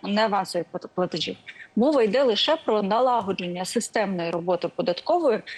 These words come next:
з випрозорювання ринку і заохочення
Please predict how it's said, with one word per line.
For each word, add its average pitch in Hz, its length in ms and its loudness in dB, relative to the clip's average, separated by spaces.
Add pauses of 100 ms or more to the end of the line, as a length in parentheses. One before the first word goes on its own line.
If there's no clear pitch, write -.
(140)
з 185 140 -2
випрозорювання 208 1000 0 (120)
ринку 294 480 0 (360)
і 330 260 0
заохочення 214 920 0